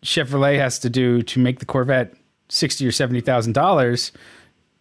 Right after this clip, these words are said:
Acura doesn't have to do when their car is twice that. So th-, that's, and, and the ex-, like, just, uh, the idea that you're not, you're not seeing yourself everywhere. Like, all of those things, I think, are the inherent value in, in that, or, you know, some of the other even more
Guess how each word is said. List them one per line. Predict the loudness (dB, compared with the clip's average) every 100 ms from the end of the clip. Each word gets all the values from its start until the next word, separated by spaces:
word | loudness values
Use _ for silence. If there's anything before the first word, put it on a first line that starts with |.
| -20 _
Acura | -6 -2 -2 0
doesn't | 0 0
have | -2 -4
to | -2
do | 0 2 0
when | 0 0
their | 0
car | 0 -2
is | -2
twice | -2 -2 -2
that. | -4 -12 -18 _ _ _ _
So | -2 0 2 0 -4 -16 _ -12
th-, | -12 -10 -4
that's, | 0 0 -2
and, | -2 -2 0
and | 2 2
the | 2
ex-, | 0 -4
like, | -4 -2 0 0 -2
just, | -2 -2 0
uh, | 2 2 0 _ _ _ _ -10 -10 -10 -2
the | 0
idea | 2 0
that | 0
you're | 0
not, | 2 0 -2 -2
you're | -2
not | 0
seeing | 0 2
yourself | 2 0 -4 -6 _
everywhere. | -4 -2 -2 -2 -6 -4
Like, | -4 -2
all | 0 0
of | 2
those | 0 2
things, | 0 0
I | 0
think, | -2
are | -2
the | -2
inherent | -2 -2 -2 -2
value | -2 0 -2 -4
in, | -6 -6 -4
in | -2 0
that, | 0 -2 -2
or, | 0 0 -2 -6 -18 -20 -20 -8
you | -2
know, | 0
some | 0 0
of | 0
the | 0
other | 0 0
even | 0 0 2
more | 2 0 -2